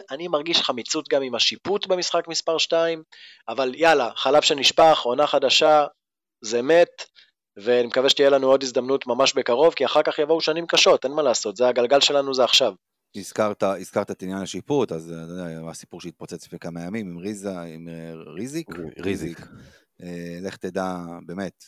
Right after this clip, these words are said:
Speaker 2: אתה יודע, ה-, המשחק השני היה, זה, זה היה שקוף כל כך, אבל זה באמת, לא נ-, לא, לא נדבר על זה פה, אה,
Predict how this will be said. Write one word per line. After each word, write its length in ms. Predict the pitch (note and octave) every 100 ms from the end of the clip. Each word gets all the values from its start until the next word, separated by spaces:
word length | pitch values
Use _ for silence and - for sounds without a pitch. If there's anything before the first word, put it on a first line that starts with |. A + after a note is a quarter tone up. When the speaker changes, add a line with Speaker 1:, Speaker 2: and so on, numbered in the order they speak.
| -
Speaker 2:
אתה 80 |
יודע, 320 | F2 G2 F2+ D#2+
ה-, 220 | F#2 F#2
המשחק 280 | F2 - -
השני 280 | - F#2 F2+
היה, 80 | F2 E2 E2
זה, 200 | D#2+ -
זה 80 | E2
היה 80 | F2+
שקוף 560 | - - - F#2+ - -
כל 140 | F2 -
כך, 260 | G#2+ A2
אבל 240 | E2+ E2 E2 - -
זה 80 | F2+
באמת, 300 | F2 E2+ -
לא 80 | F2
נ-, 240 | F2 F#2
לא, 80 | G2
לא 140 | A2 G#2+
נדבר 360 | G2+ F#2 G2
על 80 | F2+
זה 120 | F2
פה, 220 | E2 G#2+ G#2 _ _ _ _ _ _
אה, 60 | -